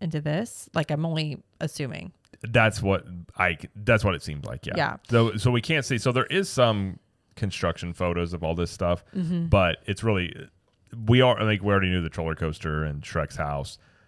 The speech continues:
Speaker 2: but the other stuff, it's really hard to see some of this.
Speaker 1: Mm-hmm.
Speaker 2: Until now, we didn't know a lot of these details. So yes, I think that, that, 'cause I was curious too about the DreamWorks Theater that was back there, but that probably,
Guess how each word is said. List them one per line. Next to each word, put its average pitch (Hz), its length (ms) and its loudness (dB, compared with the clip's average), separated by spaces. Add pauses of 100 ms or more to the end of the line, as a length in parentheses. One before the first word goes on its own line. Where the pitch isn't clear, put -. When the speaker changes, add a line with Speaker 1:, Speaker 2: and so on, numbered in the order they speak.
Speaker 2:
but 90 260 2
the 98 100 2
other 113 140 6
stuff, 95 200 -2
it's 87 160 -6
really 95 160 0
hard 87 160 0
to 82 60 -6
see 92 160 -2
some 90 180 -2
of 87 80 0
this. 90 280 -2 (380)
Speaker 1:
Mm-hmm. 170 240 -4
Speaker 2:
Until 110 320 4
now, 92 320 4
we 92 80 6
didn't 90 160 2
know 87 80 2
a 82 60 0
lot 85 80 2
of 80 60 -4
these 78 180 -4
details. 85 480 -4
So 82 240 -4
yes, 80 200 -2
I 80 140 0
think 123 260 0
that, 90 280 -4
that, 92 180 -2 (180)
'cause 123 140 2
I 170 100 8
was 147 160 6
curious 107 300 4
too 110 100 0
about 90 200 0
the 85 60 -2
DreamWorks 80 480 -4
Theater 73 360 -4
that 69 100 -8
was 78 140 -8
back 78 240 -6
there, 76 120 -6
but 76 220 -6
that 104 260 2
probably, 90 580 0